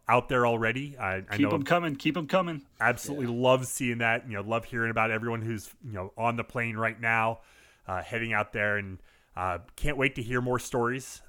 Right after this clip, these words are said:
Speaker 1: Um, you know, Dublin is a wonderful, wonderful town. I've had a chance to visit there once. Uh, I had just a blast. Um, and it's, I, it, it, it's really cool. And I,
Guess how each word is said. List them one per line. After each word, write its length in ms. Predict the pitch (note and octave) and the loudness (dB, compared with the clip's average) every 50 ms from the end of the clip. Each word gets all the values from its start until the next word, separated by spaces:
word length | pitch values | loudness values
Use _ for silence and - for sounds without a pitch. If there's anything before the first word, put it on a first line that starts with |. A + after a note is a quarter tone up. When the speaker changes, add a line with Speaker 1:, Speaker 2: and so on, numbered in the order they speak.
| - | -8
Speaker 1:
Um, 600 | G#2+ G2 F#2+ F#2 F2+ F2+ F#2 F#2 F2+ F2+ F2+ F2+ F2 _ _ - - - _ _ _ _ - | -6 -4 -2 -2 -2 -4 -4 -8 -10 -12 -14 -14 -16 _ _ -20 -20 -20 _ _ _ _ -12
you 100 | D#3+ A#2 | -8 -6
know, 160 | F#2 F#2 G2 - _ _ _ _ _ _ _ _ - B2+ | -6 -6 -6 -8 _ _ _ _ _ _ _ _ -8 0
Dublin 340 | - D#3 D3 C#3+ D3+ C#3+ C3 | 2 4 4 6 4 2 4
is 80 | B2 | 2
a 80 | A#2+ A2 G2+ G#2 G#2+ - _ A#3+ | 0 -2 -4 -8 -14 -18 _ -14
wonderful, 600 | F#3+ B2+ A#2 C3 D3 D3 C#3 B2+ A#2 - - A#2 | -12 -6 0 4 4 4 4 2 -2 -2 -4 -4
wonderful 380 | A2 A2+ G#2+ G2+ G#2 - - F#2 | -2 -2 -2 -2 -6 -8 -10 -8
town. 300 | - G#2+ G#2 G2+ F#2+ F#2+ | -4 -2 -2 -2 -2 -4
I've 100 | F#2+ - | -6 -6
had 180 | A2+ G#2+ G2+ G2 | -6 -6 -6 -6
a 40 | |
chance 280 | G2 - - G#2 G2 - | -8 -8 -6 -6 -6 -6
to 100 | - G2 | -8 -8
visit 260 | F2 G#2 F#2 G2+ F#2 | -8 -8 -8 -8 -6
there 160 | - G2 F#2 | -4 -4 -4
once. 480 | F#2 F#2 F#2+ G2 F#2 F2+ - - - - - - - _ _ _ - - | -4 -4 -4 -6 -6 -6 -8 -10 -12 -12 -14 -20 -20 _ _ _ -12 -6
Uh, 60 | G#2 | -4
I 140 | F#2 F#2+ F2 | -4 -2 -2
had 240 | F#2 G#2 G2 F2+ | -2 -4 -6 -6
just 200 | - - F#2 - | -8 -12 -10 -8
a 60 | G#2 F#2 | -10 -10
blast. 720 | E2+ - F#2+ F#2+ F#2+ F#2 F2 E2 E2 - - - - - - - - - - _ _ _ - | -10 -8 -6 -4 -4 -4 -4 -6 -10 -12 -12 -12 -14 -16 -20 -20 -20 -20 -20 _ _ _ -8
Um, 600 | A#2 G2+ F#2+ F#2 F#2 F#2 F2+ F2 F2 E2+ F2 - _ _ - | -4 -2 -2 -2 -2 -4 -4 -8 -12 -14 -16 -18 _ _ -8
and 140 | G2+ G2 F#2+ | -6 -6 -6
it's, 440 | F#2+ - _ - - - - - - _ _ _ _ - | -6 -8 _ -16 -16 -14 -14 -14 -16 _ _ _ _ 0
I, 120 | G#2+ G2+ | 0 0
it, 240 | A2+ - G#2+ A2+ A#2 A#2+ _ | 0 0 -4 -6 -6 -6 _
it, 100 | - C3+ - _ _ _ _ _ _ _ _ _ - - _ - | -16 -16 -16 _ _ _ _ _ _ _ _ _ -20 -12 _ -2
it's 180 | D#3 D3 - | -2 -2 0
really 340 | D#3+ E3 F3 F#3+ F3 D3 C3 | 0 2 6 6 8 6 6
cool. 340 | B2 - C3+ A#2 G#2 G2+ G2 | 4 4 2 2 2 0 -2
And 120 | G2 G2+ G2+ | -2 0 0
I, 140 | G2+ A2 | 0 0